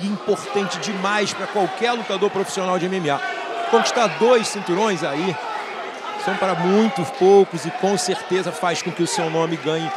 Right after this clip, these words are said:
muita representatividade no cenário todo da luta. Arcângelo tá aí por cima.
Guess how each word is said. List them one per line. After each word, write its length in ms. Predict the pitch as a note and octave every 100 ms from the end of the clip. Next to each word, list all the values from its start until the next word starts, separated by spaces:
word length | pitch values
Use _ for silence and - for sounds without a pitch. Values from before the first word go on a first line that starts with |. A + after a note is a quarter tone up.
| - - - C#3 D#3
muita 500 | F3+ G3+ A3 G3 -
representatividade 1080 | D3+ E3+ E3+ D3 D#3 D#3 - D#3+ D#3+ D#3 D#3
no 80 | D#3
cenário 440 | - D#3 D3+ D3+ C#3
todo 180 | D#3 D3
da 140 | C#3
luta. 360 | C3+ D#3 D#3 C4 - - - - - - -
Arcângelo 440 | D#3 - D3+ D3 C#3+
tá 100 | D3
aí 80 | D3+
por 180 | C#3
cima. 400 | - C3+ D3+ D#3+